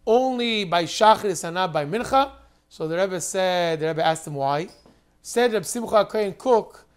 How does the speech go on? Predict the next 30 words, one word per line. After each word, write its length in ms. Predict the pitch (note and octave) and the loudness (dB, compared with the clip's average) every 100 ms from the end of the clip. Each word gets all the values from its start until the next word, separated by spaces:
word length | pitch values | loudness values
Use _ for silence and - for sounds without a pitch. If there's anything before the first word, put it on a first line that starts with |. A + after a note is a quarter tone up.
| _ _ - | _ _ -2
that 180 | F3+ | 0
by 120 | E3 E3 | 0 -4
Kriyas 560 | - - C4 C4 B3+ | -8 -8 0 0 0
HaTorah, 440 | G#3+ - A#3+ F3 - _ _ _ _ | -4 -2 -2 -2 -6 _ _ _ _
that 200 | D#3 F3 | 0 0
we 140 | F3+ F3 | 0 -8
read, 460 | E3+ B3+ G#3 B2+ - | -4 -2 -2 -6 -14
read 200 | F#3 G3+ | -12 -6
the 80 | G3+ | -8
Torah 340 | - B3 G3 | -4 0 0
on 180 | D#3+ D#3+ | 0 -2
Simchas 320 | F3+ E3+ F#3 | -8 -10 -4
Torah, 240 | B3+ B3 | -2 0
we 120 | G#3 F3+ | -2 -4
say, 200 | - G#3 | -4 -4
"V'zois 640 | F3 D3 D3 A#3+ C4 - | -4 -6 0 0 0 -4
habracha 840 | F#3 D#3+ D3 G3+ A3 - C4 D4 D4 - _ _ _ | -2 -2 0 4 4 4 4 4 0 -20 _ _ _
asher 360 | F3+ E3+ - F#3+ | -4 -4 -2 -4
beirach 580 | D3 C3+ B3+ B3+ A3 F3+ | -4 0 2 6 4 4
Moshe 480 | G3 A#3+ C4+ - A3 | 0 -2 -2 -4 -4
ish 200 | A3 - | -4 -4
Elokim." 540 | G#3+ G#3 - G#3+ F#3 - _ - _ _ _ | -2 -2 0 -2 -2 -8 _ -20 _ _ _
We 100 | F#3 | -10
say 400 | D#3 - C4+ B3+ | -6 4 4 4
that 340 | E3+ F3+ - A3+ | 2 -2 -2 -10
Moshe 420 | A3 B3 D#4 C#4+ | -4 0 0 2
Rabbeinu 480 | A#3 G3 G#3 G#3+ F3+ | 0 0 -2 -2 -2
gave 180 | A#3+ C4 | 0 2
a 60 | |
bracha 560 | G3+ C#4 D4 C#4 C4+ | 4 6 6 8 4